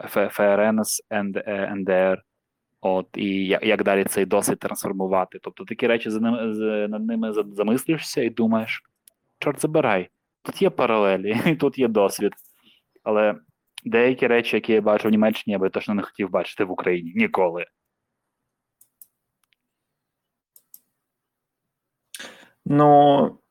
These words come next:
Speaker 2: подивимося, чи можна
Speaker 1: Йой.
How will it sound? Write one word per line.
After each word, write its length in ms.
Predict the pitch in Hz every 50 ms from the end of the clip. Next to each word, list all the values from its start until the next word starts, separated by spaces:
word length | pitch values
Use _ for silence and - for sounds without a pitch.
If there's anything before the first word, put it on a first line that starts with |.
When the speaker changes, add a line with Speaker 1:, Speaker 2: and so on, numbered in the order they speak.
| _ _ _ _ _ _ _ _ _ _ _ _ _ _ _ _ _ _ _ - -
Speaker 2:
подивимося, 960 | - 139 135 135 123 120 123 120 120 117 117 123 - - 139 127 131 135 143 - _ _ _
чи 140 | - - 120
можна 500 | 120 123 123 120 117 117 113 113 110 117
Speaker 1:
Йой. 200 | 123 123 -